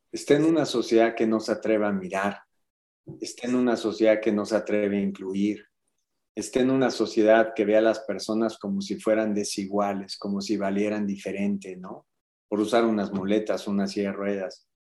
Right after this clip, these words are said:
La discapacidad está en los gobiernos cuando no construyen espacios de inclusión. La discapacidad está en las escuelas cuando no, no aceptan a niños, ¿no? Eh, la discapacidad sin duda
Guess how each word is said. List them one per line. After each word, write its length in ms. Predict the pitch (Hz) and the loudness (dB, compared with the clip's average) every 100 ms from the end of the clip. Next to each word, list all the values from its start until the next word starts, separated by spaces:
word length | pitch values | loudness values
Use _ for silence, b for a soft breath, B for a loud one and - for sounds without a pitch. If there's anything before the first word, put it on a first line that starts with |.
| _ _ _ _ | _ _ _ _
La 80 | 107 | 2
discapacidad 960 | 110 107 113 - 113 - 117 117 131 | 2 2 0 2 2 4 6 8 6
está 240 | 127 - 120 | 4 0 0
en 80 | 120 | 2
los 160 | 104 | 0
gobiernos 800 | 101 92 110 120 120 107 101 - | -2 2 4 6 4 0 -4 -6
cuando 600 | 107 98 98 98 98 98 98 | -6 -2 -2 -2 -4 -6 -4
no 220 | 104 110 | -2 -2
construyen 600 | 110 101 - 110 107 98 | -4 -6 0 2 2 0
espacios 560 | 95 - 110 101 101 92 | -4 -2 -2 -2 -4 -4
de 60 | |
inclusión. 800 | 98 98 95 - 110 104 107 104 - _ _ _ _ _ _ - | -6 -6 -10 -2 0 2 -2 -4 -12 _ _ _ _ _ _ -2
La 120 | 107 | 0
discapacidad 840 | 107 - 110 - 107 117 110 113 | 0 2 0 2 2 4 6 6
está 180 | 110 - | 6 0
en 80 | 110 | -2
las 220 | 104 - | -2 -6
escuelas 680 | 95 - 117 123 120 98 - | -10 0 4 6 4 2 -2
cuando 300 | 98 95 98 | -6 -6 -4
no, 300 | 101 110 107 | 0 0 -2
no 100 | 107 | -4
aceptan 560 | 98 - 131 - 107 95 | -2 0 0 2 0 -2
a 80 | 95 | -2
niños, 520 | 101 101 98 92 - | 2 2 0 -4 -10
¿no? 300 | 92 107 - _ b b b _ | -12 -12 -14 _ b b b _
Eh, 500 | 110 107 101 104 101 120 | -2 2 4 2 0 0
la 180 | 117 120 | 2 4
discapacidad 800 | 113 - 117 120 113 131 139 151 | 2 0 0 0 2 6 6 6
sin 260 | - 131 | 0 0
duda 460 | 120 131 156 143 | 2 6 8 6